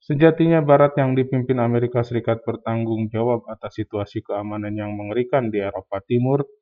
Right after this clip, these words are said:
terutama situasi merah di perbatasan Rusia-Ukraina. Tentu saja, Kremlin tidak akan mengabaikan ketidakpedulian Barat terhadap tuntutan keamanannya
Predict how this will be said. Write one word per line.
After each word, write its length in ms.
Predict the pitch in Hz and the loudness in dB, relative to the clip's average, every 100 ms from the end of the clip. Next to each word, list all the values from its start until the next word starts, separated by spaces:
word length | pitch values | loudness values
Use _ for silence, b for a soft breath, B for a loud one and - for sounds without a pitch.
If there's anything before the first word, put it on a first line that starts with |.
| _ _ _ - | _ _ _ 0
terutama 400 | 139 139 135 131 | 2 2 2 0
situasi 400 | 127 127 113 - | -2 -2 -2 -2
merah 400 | 113 113 117 - 110 | 0 2 2 0 -8
di 80 | |
perbatasan 720 | 104 107 104 101 107 - 113 110 | -6 -6 -6 -4 -6 -6 -6 -4
Rusia-Ukraina. 1120 | 107 - 113 104 - 117 - 107 110 113 107 - _ _ _ _ _ | -6 -2 -2 0 -2 -10 -6 -2 0 0 -4 -8 _ _ _ _ _
Tentu 240 | - 147 156 | 0 4 4
saja, 320 | 156 147 151 | 4 6 4
Kremlin 560 | 151 147 143 147 180 | 4 2 4 2 0
tidak 320 | 190 143 135 135 | 0 2 4 4
akan 160 | 135 | 2
mengabaikan 640 | 131 127 120 123 120 131 123 | 2 2 4 2 2 -2 -2
ketidakpedulian 880 | 127 120 110 107 117 113 107 104 | -2 0 -2 -2 -4 -2 0 -2
Barat 240 | 107 110 120 123 | -2 0 0 -2
terhadap 320 | 107 104 - - | -6 -6 -8 -4
tuntutan 560 | 127 123 131 131 127 | -4 -2 -2 -2 -2
keamanannya 720 | 131 120 123 123 127 127 131 | -2 0 2 2 0 0 -2